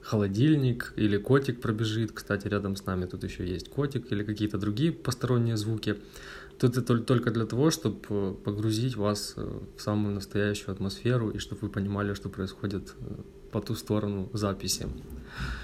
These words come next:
Я вот, э, о чем подумал, ребята, что скоро начнется массовая публикация постов об итогах года.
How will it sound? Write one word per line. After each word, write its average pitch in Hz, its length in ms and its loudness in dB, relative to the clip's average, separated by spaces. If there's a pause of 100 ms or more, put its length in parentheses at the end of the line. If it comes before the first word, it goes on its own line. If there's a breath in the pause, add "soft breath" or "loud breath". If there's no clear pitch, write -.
(440 loud breath)
Я 123 180 8
вот, 143 300 4
э, 135 240 4
о 135 60 4
чем 147 220 6
подумал, 135 440 6
ребята, 113 540 4 (760)
что 117 380 4
скоро 131 260 4
начнется 120 420 4
массовая 113 460 4
публикация 110 640 2
постов 139 640 0
об 107 180 2
итогах 110 400 2
года. 98 380 2